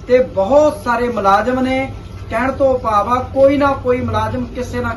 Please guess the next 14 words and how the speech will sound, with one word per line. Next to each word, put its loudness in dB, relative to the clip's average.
ਕਿਸੇ -10
ਮੰਗ -8
ਨਾਲ -4
ਜੁੜਿਆ -6
ਹੋਇਆ, 2
ਸਾਰਿਆਂ 4
ਨੂੰ 2
ਮਿਲੇਗਾ, 4
ਹਰ, -2
ਹਰ 0
ਜਿਹੜਾ -6
ਉਹਨਾਂ -4
ਦਾ -2
ਜਿਹੜਾ -2